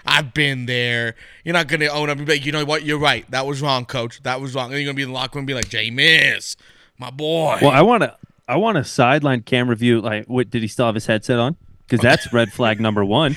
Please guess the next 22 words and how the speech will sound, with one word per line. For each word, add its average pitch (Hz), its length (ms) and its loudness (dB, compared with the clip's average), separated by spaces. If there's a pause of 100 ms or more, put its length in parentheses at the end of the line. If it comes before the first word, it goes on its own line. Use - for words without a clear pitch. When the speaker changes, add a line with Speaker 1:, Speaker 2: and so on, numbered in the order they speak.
Speaker 1:
<laughs> - 80 -20
Could 226 140 -10
you 220 60 -4
imagine 190 300 0
Speaker 2:
You 131 60 4
know, 127 40 6
Speaker 1:
if 120 40 8
he - 0 -
had 120 80 6
his 127 80 6
Speaker 2:
you're 139 40 6
up 147 60 6
Speaker 1:
headset 170 240 2
on 170 180 0
while 143 240 -2
he's, 151 180 -6
like, 143 140 -2
handshaking 131 580 -4
Arthur? 127 220 -10
Like, - 100 -6
"Oh, 156 120 -2 (120)
crap, - 240 -2